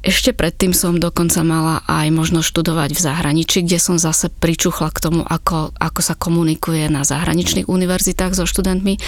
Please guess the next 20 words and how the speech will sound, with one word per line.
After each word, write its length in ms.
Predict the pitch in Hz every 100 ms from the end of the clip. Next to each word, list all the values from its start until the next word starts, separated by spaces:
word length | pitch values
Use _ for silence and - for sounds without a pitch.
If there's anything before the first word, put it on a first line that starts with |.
| - - - - - - -
a 220 | - 156
že 160 | 160 -
čo 80 |
všetko 480 | 151 - - 165 156 - - - - -
môžem 380 | 185 175 165 160
priniesť 400 | - 156 147 -
ja 100 | 156
trebárs 380 | - 165 151 -
na 140 | 151
naše 240 | 156 170 208
gymnázium. 640 | 220 226 226 233 240 247 - - - - - - - - - - -
A, 340 | - 160 151 151
a 160 | -
to 140 | - 202
som 200 | - 190
sa 140 | -
snažila 540 | 160 160 156 180 156 -
teda, 480 | 156 156 151 196 - - -
e, 100 | - 143 151 139 - -
zaviesť. 800 | - 175 123 165 196 - - -